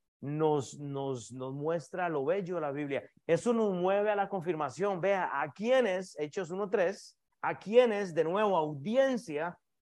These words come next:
después de haber padecido, hermanos, esta confirmación tuvo sufrimiento. ¿Sabe qué es lo que, qué pasa? Que a veces queremos un cristianismo sencillo.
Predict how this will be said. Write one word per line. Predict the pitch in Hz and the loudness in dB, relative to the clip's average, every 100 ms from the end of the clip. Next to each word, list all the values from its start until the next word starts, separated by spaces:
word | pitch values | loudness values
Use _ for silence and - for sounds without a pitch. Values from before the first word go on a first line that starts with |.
| _ | _
después | 139 170 156 - 180 208 190 | 0 0 0 -2 2 2 2
de | 233 | 2
haber | 220 226 233 | 2 2 0
padecido, | - 226 214 175 - 262 254 | 2 2 2 -2 -2 -2 0
hermanos, | 190 160 202 190 - | 0 2 -2 -2 -6
esta | 175 233 | -8 -8
confirmación | - 220 202 170 151 196 214 185 | -8 -8 -6 -8 -8 -6 -8 -6
tuvo | 208 202 190 | -8 -6 -8
sufrimiento. | 202 160 165 143 170 160 135 95 _ _ _ _ | -10 -12 -12 -10 -10 -10 -12 -16 _ _ _ _
¿Sabe | 196 202 | -8 -6
qué | |
es | 220 | -6
lo | 220 | -6
que, | 226 214 208 | -6 -8 -6
qué | 202 | -8
pasa? | 165 208 185 135 | -6 -8 -8 -14
Que | 143 127 - | -12 -12 -10
a | 123 | -8
veces | 123 147 151 190 | -6 -6 -8 -14
queremos | - 165 160 175 185 - - _ _ _ _ _ _ _ _ _ _ _ _ _ _ | -10 -6 -6 -8 -12 -14 -20 _ _ _ _ _ _ _ _ _ _ _ _ _ _
un | 165 170 | -8 -6
cristianismo | 202 202 - 156 151 170 175 | -4 -6 -4 -4 -4 -4 -4
sencillo. | 175 160 135 120 143 120 101 | -4 -6 -6 -8 -8 -8 -12